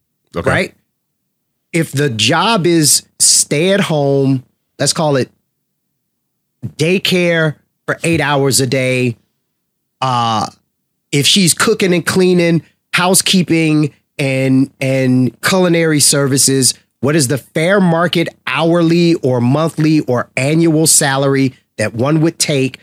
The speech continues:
Speaker 2: for doing these jobs, not full-time, because you can't be a full-time daycare person, full-time chef, and full-time, um, um, housekeeper, but you take part-time, swing shift, whatever.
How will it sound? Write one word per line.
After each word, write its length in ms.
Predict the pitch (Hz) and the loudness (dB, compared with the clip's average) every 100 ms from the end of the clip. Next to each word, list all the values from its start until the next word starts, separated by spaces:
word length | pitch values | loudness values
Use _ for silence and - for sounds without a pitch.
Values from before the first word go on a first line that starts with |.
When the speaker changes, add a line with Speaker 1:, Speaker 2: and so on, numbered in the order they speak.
| _ _ | _ _
Speaker 2:
for 80 | 123 | -4
doing 340 | 107 135 147 | 0 0 2
these 200 | 147 151 | 2 2
jobs, 400 | - 131 113 107 - - | 0 0 -2 -4 -8 -10
not 380 | 92 95 156 - | -6 -4 -4 -4
full-time, 720 | - 311 311 - 107 87 127 | 0 0 2 0 -2 -2 -2
because 300 | 147 135 117 | -2 -2 -2
you 80 | 165 | -2
can't 320 | 190 208 - | 0 -2 -2
be 120 | 131 | -2
a 60 | 104 | -2
full-time 640 | - - 185 208 180 160 147 | -4 -2 0 2 2 0 0
daycare 400 | 143 131 131 123 | 0 -2 -2 -2
person, 380 | 120 113 117 - _ _ | -2 0 -2 -6 _ _
full-time 520 | 170 180 180 170 143 135 | -2 0 2 0 0 0
chef, 420 | 120 147 123 - _ _ - | 2 0 -2 -4 _ _ -6
and 300 | 156 156 135 | -4 -2 -4
full-time, 880 | - 156 147 143 147 123 120 120 - - | -2 0 0 0 -2 -2 0 0 -2 -4
um, 460 | 120 113 110 110 - | -2 -2 -2 -4 -4
um, 360 | 117 107 107 - | -4 -2 -2 -2
housekeeper, 760 | 190 196 190 131 113 98 123 _ _ - | 0 0 0 -2 -2 -4 -6 _ _ -8
but 180 | 143 - | -6 -4
you 60 | 156 | -2
take 420 | - 160 131 _ _ _ _ _ _ _ _ _ | 0 0 -4 _ _ _ _ _ _ _ _ _
part-time, 560 | 160 180 175 175 175 180 | -2 -2 0 0 2 2
swing 320 | - 175 180 | 2 2 2
shift, 300 | - 175 165 | 2 0 0
whatever. 340 | 180 185 117 | 2 2 0